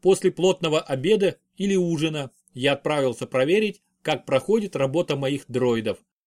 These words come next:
К месту расположения аварийного реактора уже был проложен путь, и дроиды стояли в режиме ожидания. Я вернулся к старому дроиду и проверил, какую работу он смог выполнить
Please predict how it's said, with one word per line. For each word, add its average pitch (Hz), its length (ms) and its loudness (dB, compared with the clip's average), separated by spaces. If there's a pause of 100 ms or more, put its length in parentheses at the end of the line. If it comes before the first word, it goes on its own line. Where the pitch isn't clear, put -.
(380)
К - 80 -10
месту 156 380 0
расположения 151 640 -2
аварийного 156 580 -2
реактора 165 480 0
уже 151 320 0
был 175 240 2
проложен 151 540 -2
путь, 190 340 -4 (380)
и 120 100 -4
дроиды 202 400 2
стояли 165 420 0
в 147 80 -2
режиме 143 380 -2
ожидания. 117 760 -4 (600)
Я 151 220 2
вернулся 202 540 2
к - 20 -14
старому 214 480 -2
дроиду 175 460 4
и 208 120 -4
проверил, 175 600 2
какую 143 400 0
работу 143 420 2
он 139 80 0
смог 185 300 -4
выполнить 127 580 -2